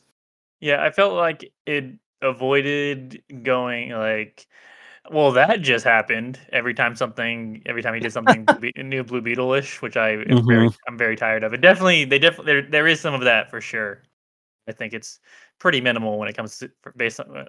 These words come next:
Speaker 1: based on that superhero movie, like, uh, levels. It's probably, like, a two or a three out of ten. <laughs>
Speaker 2: Yeah.
Speaker 1: So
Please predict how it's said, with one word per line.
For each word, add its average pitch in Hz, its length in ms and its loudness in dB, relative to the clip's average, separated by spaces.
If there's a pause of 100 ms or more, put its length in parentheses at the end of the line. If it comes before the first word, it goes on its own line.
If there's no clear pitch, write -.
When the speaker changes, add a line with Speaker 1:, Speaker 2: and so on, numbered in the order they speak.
Speaker 1:
based 120 220 -6
on 127 60 -8
that 113 160 -6
superhero 131 560 -4
movie, 123 320 -4
like, 123 340 -4
uh, 123 340 0 (420)
levels. 131 280 2
It's 117 120 -14
probably, 147 180 6
like, 117 120 2
a - 80 -2 (260)
two 131 240 -4
or 117 140 -2
a 107 40 -4
three 113 300 -8
out 104 80 -6
of 104 80 -10
ten. 110 400 -10 (320)
<laughs> 143 240 -14
Speaker 2:
Yeah. 127 140 4
Speaker 1:
So 110 360 0